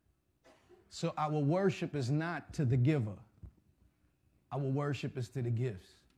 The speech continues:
We flaunt a lot of the gifts through our social medias, but we never, you take a picture of, like, a Bible page tomorrow and post it, you get, like, two likes.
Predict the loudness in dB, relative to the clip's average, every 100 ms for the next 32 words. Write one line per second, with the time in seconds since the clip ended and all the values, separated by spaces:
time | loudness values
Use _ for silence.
0 | _ _ _ _ _ _ _ -20 _ _
1 | _ _ _ _ _ _ _ _ _ _
2 | _ 0 4 4 0 -8 -4 -2 0 -2
3 | -6 -2 0 2 2 4 6 8 8 6
4 | 0 -8 2 2 4 0 0 2 2 2
5 | 2 4 4 2 -2 -8 -16 _ _ _
6 | _ _ _ _ -6 -2 0 2 2 0
7 | 0 0 -2 -8 _ _ _ _ _ _
8 | _ _ _ _ _ _ _ -18 -18 -14
9 | -14 -14 -16 -16 -4 2 2 2 0 2
10 | 2 2 -2 -2 -2 -2 0 0 0 2
11 | 2 2 0 0 -2 -4 -2 -2 -2 0
12 | 0 -2 -2 -2 0 0 0 -4 -6 -6
13 | -8 -8 -8 -12 -14